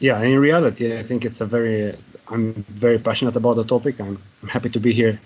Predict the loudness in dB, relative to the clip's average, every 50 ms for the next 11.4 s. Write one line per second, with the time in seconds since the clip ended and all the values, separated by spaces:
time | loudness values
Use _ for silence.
0 | _ -6 -4 -2 2 2 2 2 2 0 0 0 2 2 2 4 4 4 4 2
1 | 0 -2 -4 -6 0 0 2 2 2 0 -2 0 0 0 2 4 4 4 2 2
2 | 2 0 0 0 2 2 4 4 4 2 2 0 0 0 -2 -2 -6 _ _ _
3 | _ _ _ _ _ _ _ _ -16 -12 -10 -8 -6 -6 -4 -4 -6 -6 -10 -18
4 | _ -2 0 0 2 2 2 2 2 2 0 -2 -4 -8 _ _ _ _ _ _
5 | _ _ _ _ -8 -2 -2 0 2 2 2 2 2 2 0 -2 -4 -8 -12 -8
6 | -4 -2 0 2 2 2 0 -2 -4 -6 -4 -4 -4 -4 -2 -4 -4 -4 -4 -4
7 | -4 -4 -4 -6 -6 -4 -2 0 0 -2 -2 _ _ _ _ -20 -20 -16 -10 -6
8 | -4 -2 -2 -2 -2 -4 -4 -4 -2 -2 0 2 2 2 4 4 4 4 4 4
9 | 4 4 4 4 2 0 -6 _ -12 -10 -8 -4 -4 -2 0 0 0 -2 -2 -4
10 | -6 -4 -4 -4 -4 -2 -4 -4 -4 -4 -6 -6 -6 -4 -2 -2 -4 -4 -4 -4
11 | -4 -4 -4 -4 -6 -6 -6 -8